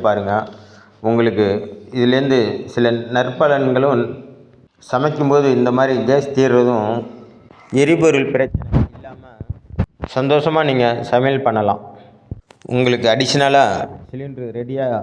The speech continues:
நீங்க வாங்கி வைக்கிறதுக்கு பொருளாதாரம் உங்களை, உங்களுக்கு உதவியா இருக்கும். சமையல் அறையில நீங்க ராஜ்யத்தோட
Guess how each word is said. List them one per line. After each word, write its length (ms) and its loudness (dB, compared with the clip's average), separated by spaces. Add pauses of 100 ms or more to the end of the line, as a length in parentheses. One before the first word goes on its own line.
(840)
நீங்க 300 2
வாங்கி 240 2
வைக்கிறதுக்கு 560 4 (640)
பொருளாதாரம் 640 2 (580)
உங்களை, 260 2 (920)
உங்களுக்கு 420 0
உதவியா 360 4
இருக்கும். 300 0 (1040)
சமையல் 400 2
அறையில 380 4
நீங்க 160 2 (760)
ராஜ்யத்தோட 540 2